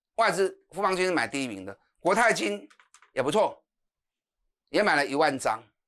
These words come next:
所以这两只股票还是稳住大盘的一个领头羊。富邦金咱讲就久了嘛，对不对？我们讲很久了，咱对四十二块就一直讲起来啊，啊，你来抱的，可以再去造就好啊。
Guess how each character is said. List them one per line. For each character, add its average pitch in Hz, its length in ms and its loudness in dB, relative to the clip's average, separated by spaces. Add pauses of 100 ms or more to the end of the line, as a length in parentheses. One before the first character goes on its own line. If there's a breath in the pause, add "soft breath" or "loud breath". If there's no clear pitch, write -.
(540)
所 196 100 2
以 - 20 4
这 277 80 2
两 240 160 4
只 247 160 0
股 185 140 -4
票 208 180 2
还 165 160 0
是 180 320 -6 (500)
稳 170 200 4
住 233 160 0
大 190 340 2
盘 143 160 -2
的 147 100 -2
一 143 60 -2
个 127 120 -2
领 107 180 -8
头 113 220 -6
羊。 98 260 -10 (1300)
富 254 60 -2
邦 269 160 2
金 254 100 2
咱 254 140 2
讲 240 120 0
就 247 80 0
久 226 200 0
了 147 100 6
嘛， 143 120 0
对 220 80 2
不 247 60 4
对？ 202 240 0 (180)
我 165 80 -4
们 214 120 -4
讲 156 160 -2
很 185 140 -2
久 151 160 0
了， 120 260 -4 (600)
咱 233 140 0
对 240 120 0
四 220 160 -2
十 185 60 2
二 160 140 2
块 208 120 0
就 175 60 2
一 190 100 -4
直 143 100 -4
讲 147 240 -4
起 113 120 -8
来 95 160 -6
啊， 90 200 -14 (380)
啊， 226 100 0
你 247 80 4
来 170 160 4
抱 160 280 2
的， 151 60 4
可 156 120 4
以 156 40 -2
再 165 100 2
去 147 100 -4
造 156 260 -2
就 113 100 -8
好 143 180 -4
啊。 92 220 -8